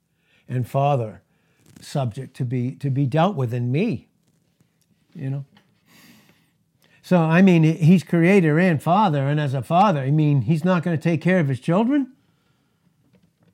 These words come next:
Sure he is. He's taking care of our eternal destiny, by the way. He's, that's already done. We, we are on our way to the most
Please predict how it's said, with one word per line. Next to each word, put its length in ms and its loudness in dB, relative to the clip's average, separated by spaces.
Sure 340 -4
he 140 0
is. 200 -14
He's 140 0
taking 320 0
care 240 0
of 100 2
our 160 0
eternal 400 -2
destiny, 520 -4
by 220 -14
the 120 -18
way. 140 -12
He's, 100 -4
that's 400 -4
already 300 0
done. 420 -8
We, 240 0
we 220 2
are 140 0
on 300 -2
our 200 0
way 520 -2
to 140 -2
the 100 0
most 460 -2